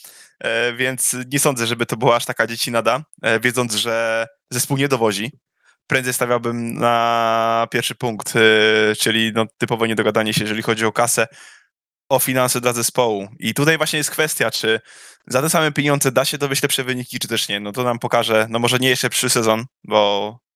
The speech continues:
no tutaj spodziewam się raczej kiepścizny. Ale wracając do samego zwolnienia,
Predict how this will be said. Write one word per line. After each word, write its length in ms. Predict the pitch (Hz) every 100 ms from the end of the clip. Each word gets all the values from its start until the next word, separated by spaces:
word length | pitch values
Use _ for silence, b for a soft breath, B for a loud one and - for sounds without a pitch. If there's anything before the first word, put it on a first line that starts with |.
| _
no 60 | 120
tutaj 240 | - 113
spodziewam 400 | - 123 113 110
się 140 | - 117
raczej 360 | 110 113 107 - B B B B
kiepścizny. 600 | - 123 - 123 107 107 131 - B B B B
Ale 600 | 127 123 123 123 120 120
wracając 340 | 135 143 143
do 40 | 139
samego 300 | 147 143 147
zwolnienia, 560 | 135 147 143 147 147